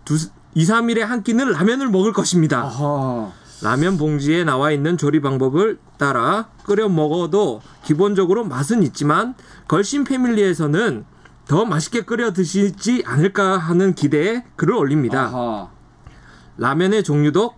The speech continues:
Speaker 1: 콕 찍어서 얘기해 주십시오.
Speaker 2: 음.
Speaker 1: 알려주시는 레시피대로 라면 열심히 끓여 먹고 열심히 연구해서 더 나은 세상을 만드는 데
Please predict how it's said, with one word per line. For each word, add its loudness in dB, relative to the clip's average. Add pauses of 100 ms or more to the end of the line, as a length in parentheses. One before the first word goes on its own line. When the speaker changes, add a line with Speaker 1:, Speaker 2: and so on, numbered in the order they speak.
Speaker 1:
콕 0
찍어서 0
얘기해 4
주십시오. -8
Speaker 2:
음. -2
Speaker 1:
알려주시는 2
레시피대로 -2 (300)
라면 0
열심히 2
끓여 0
먹고 -2 (240)
열심히 0
연구해서 0 (220)
더 -2
나은 0
세상을 -2
만드는 -2
데 -2